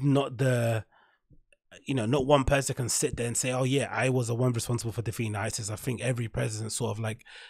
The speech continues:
um, you know, since maybe isis inception played some sort of role in eventually defeating them. And I would assume just things changing, um, other people getting involved, deaths, I don't know. I'm sure it's just not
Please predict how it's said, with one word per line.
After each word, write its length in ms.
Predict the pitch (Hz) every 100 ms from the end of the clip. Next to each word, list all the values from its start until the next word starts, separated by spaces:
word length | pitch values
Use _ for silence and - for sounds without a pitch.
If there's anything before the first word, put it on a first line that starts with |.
| -
um, 420 | 120 101 98 98 - -
you 160 | - 127
know, 200 | 104 98 _ _ -
since 380 | - 135 110 131
maybe 300 | 123 113 113
isis 240 | 117 113
inception 580 | 117 - 123 - 127 107
played 320 | - 131 117
some 340 | - - 127
sort 300 | 123 - 113 113
of 80 |
role 320 | 120 117 104 - - - -
in 140 | 120
eventually 480 | 117 117 120 - 113
defeating 420 | 117 - 113 117
them. 220 | 117 123 -
And 380 | 147 131 123
I 80 | 110
would 140 | 123 117
assume 360 | - 135 117
just 240 | - 135 -
things 220 | 131 -
changing, 480 | - 110 107 98 95 _ - - -
um, 160 | 113 104
other 200 | 117 127
people 240 | 120 117 117
getting 240 | 123 120
involved, 600 | 120 120 113 113 110 104 -
deaths, 540 | - 120 - - - -
I 120 | - 143
don't 160 | 120
know. 220 | 95 87 - - -
I'm 140 | 123
sure 280 | 143 - 165
it's 100 | 131
just 180 | 139 -
not 180 | 135